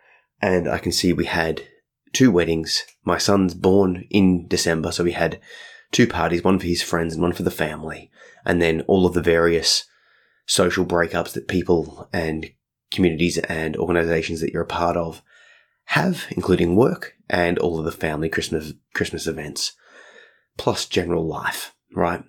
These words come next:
So it turned out that December is a massive month, ending with New Year's Eve, which is still to come, obviously.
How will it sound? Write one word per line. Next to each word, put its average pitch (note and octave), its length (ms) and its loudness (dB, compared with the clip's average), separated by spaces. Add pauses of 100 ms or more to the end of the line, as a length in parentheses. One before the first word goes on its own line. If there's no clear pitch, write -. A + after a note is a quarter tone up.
So F#2 200 2
it F2+ 80 0
turned F2 220 2
out E2 200 0
that E2 220 -8 (800)
December F2+ 480 0
is E2+ 360 -2 (460)
a F2 380 0
massive E2 500 -2
month, D#2+ 460 -10 (1120)
ending F#2 360 0
with - 380 -6 (420)
New F#2 140 6
Year's D#2 260 -4
Eve, D#2+ 200 -8
which - 160 -8
is - 80 2
still - 240 0
to - 100 -10
come, D#2 260 -6
obviously. - 580 -10